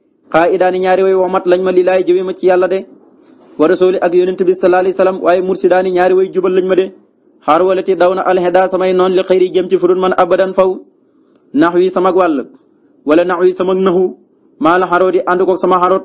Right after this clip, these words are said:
xabada way jaamu lañ rabbi sama borom. Samay noon yëpp daw nañ jëm ci furut sama wàll faw, te sama xam-xamu grammaire ak xaroot bi yëpp dañuy jaamu sama borom. Xam-xamu grammaire bi nekk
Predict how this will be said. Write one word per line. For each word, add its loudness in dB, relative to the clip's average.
xabada 2
way 0
jaamu 0
lañ 0
rabbi 0
sama 0
borom. 0
Samay 0
noon 0
yëpp 0
daw 2
nañ -2
jëm 0
ci -4
furut 0
sama -2
wàll 2
faw, 0
te -2
sama 0
xam-xamu 0
grammaire 0
ak 0
xaroot 0
bi 2
yëpp -2
dañuy -2
jaamu 0
sama 0
borom. 0
Xam-xamu 0
grammaire 0
bi 0
nekk -2